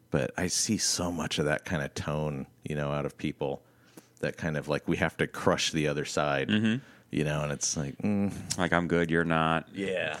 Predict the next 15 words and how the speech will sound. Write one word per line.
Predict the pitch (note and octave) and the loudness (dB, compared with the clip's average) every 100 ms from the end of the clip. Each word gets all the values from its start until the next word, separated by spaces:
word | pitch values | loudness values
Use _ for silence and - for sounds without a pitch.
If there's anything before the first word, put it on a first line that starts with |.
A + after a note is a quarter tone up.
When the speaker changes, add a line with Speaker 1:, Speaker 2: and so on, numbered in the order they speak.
| F#2 | -6
Speaker 1:
yeah. | F2 E2 D#2+ | -2 0 2
Speaker 2:
Yeah. | F2 D#2 D#2+ - - | 2 2 0 -8 -14
Speaker 1:
Liberals | E2 E2+ D#2 D#2+ D2+ E2 | -8 -4 -2 -2 -2 -2
are | D2+ | -4
evil, | D2+ D2+ D2 | -4 -6 -2
or, | D2 C#2+ D2+ D2 D2+ | 0 2 0 0 -4
you | - D2+ | -4 -4
know, | C#2+ D2 D2 D2 - - - - - - - - - - - - - | -2 -2 -4 -8 -16 -20 -18 -16 -16 -16 -14 -14 -14 -14 -12 -10 -6
I, | E2 - | -4 -4
I | |
don't | G1+ G1+ | -6 -8
know. | - - - - - - B2 | -8 -8 -10 -14 -16 -14 -8
I | E2+ C#2 | -4 -4
don't | A#1 | -4
know. | - G1+ | -6 -6